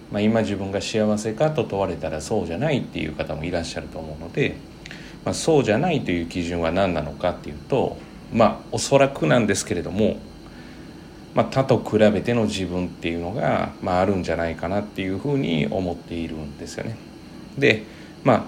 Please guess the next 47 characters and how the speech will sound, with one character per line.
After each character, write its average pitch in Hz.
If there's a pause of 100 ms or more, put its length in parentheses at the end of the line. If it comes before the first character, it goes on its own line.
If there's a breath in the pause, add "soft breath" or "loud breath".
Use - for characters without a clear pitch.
あ、 127
よ 147
く 101
私 87
は 95
他 104
の 110
人 110
と 113
比 -
べ 98
て 82
は 78
い 85
け 117
な 95
い 76
と 73
い 78
う 76
こ 82
と 78
を -
言 82
っ 92
て -
い 95
る 92
ん 78
で 76
す 73
け 78
れ 76
ど 76
も、 101 (800 loud breath)
ま 120
あ、 -
ま 156
ず 156
で 80
す -
ね、 82
そ -
も 139
そ 139
も 123
比 -